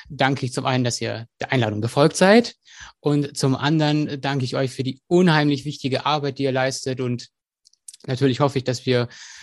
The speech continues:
mit diesem Podcast einen Beitrag leisten können, damit wir euch bei eurer Arbeit unterstützen. Und vielleicht sehen wir uns irgendwann noch einmal und dann mit,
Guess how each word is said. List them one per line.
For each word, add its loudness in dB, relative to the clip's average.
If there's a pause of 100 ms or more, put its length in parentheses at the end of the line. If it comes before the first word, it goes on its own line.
mit -10
diesem -6
Podcast 0
einen -2
Beitrag -2
leisten -4
können, 0
damit 0
wir 2
euch 0
bei -2
eurer 0
Arbeit 0
unterstützen. -4 (840)
Und 2
vielleicht -4
sehen 0
wir 2
uns -4
irgendwann -4
noch -2
einmal 0
und -8
dann -4
mit, -6